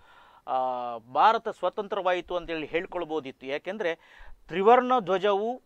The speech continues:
ಅಂಡಮಾನ್ ನಿಕೋಬಾರ್ ದ್ವೀಪದಲ್ಲಿ, ಆ, ಅರಳಿತು ಮತ್ತು ಹಾರಾಡಿತು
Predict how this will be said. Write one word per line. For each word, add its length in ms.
ಅಂಡಮಾನ್ 440
ನಿಕೋಬಾರ್ 540
ದ್ವೀಪದಲ್ಲಿ, 640
ಆ, 380
ಅರಳಿತು 800
ಮತ್ತು 540
ಹಾರಾಡಿತು 800